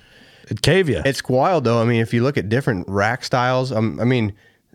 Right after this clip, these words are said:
Speaker 2: like, I've got, I've got one deer on the wall that's so tight,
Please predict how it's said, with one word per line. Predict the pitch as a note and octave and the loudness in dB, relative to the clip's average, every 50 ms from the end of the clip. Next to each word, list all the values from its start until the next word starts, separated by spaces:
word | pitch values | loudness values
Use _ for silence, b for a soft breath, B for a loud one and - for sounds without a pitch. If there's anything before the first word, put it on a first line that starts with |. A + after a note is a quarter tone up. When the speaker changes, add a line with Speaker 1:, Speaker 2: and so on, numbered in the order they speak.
| _ _ _ - - | _ _ _ -20 -20
Speaker 2:
like, | A#1+ C2 E2 G2+ G2+ G2+ | -16 -8 -6 -4 -2 -2
I've | A#2+ C3 B2+ | -2 -2 0
got, | A#2 A#2 A2 G#2 - - | 0 0 0 -2 -2 -4
I've | G2 B2 B2+ | -2 0 0
got | A#2+ G#2+ G#2+ | 0 0 2
one | B2 C3+ D3 C#3 | 2 2 2 2
deer | A#2+ A#2 A2 | 2 2 2
on | A2 G#2+ | 0 0
the | G#2 | 0
wall | G2+ G#2 G#2+ A2+ A2+ | 0 0 0 0 -2
that's | F#2+ G2 - - | -2 -6 -8 -6
so | - B2+ A#2+ A#2 | -4 -4 -4 -4
tight, | - - C3+ C3+ C#3 C3 - - | -4 -4 -2 0 0 0 -2 -6